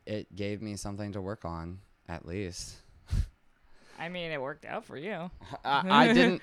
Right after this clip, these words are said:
Speaker 1: I didn't, I didn't want, actually, by the end of it, I didn't even want to win. I thought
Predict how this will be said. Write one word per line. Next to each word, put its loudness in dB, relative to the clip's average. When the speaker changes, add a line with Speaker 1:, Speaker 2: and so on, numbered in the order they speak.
Speaker 1:
I 4
didn't, 2
I 12
didn't 2
want, 2
actually, 6
by 12
the 12
end 10
of 8
it, 12
I 12
didn't 6
even 2
want 0
to -8
win. -8
I -6
thought -2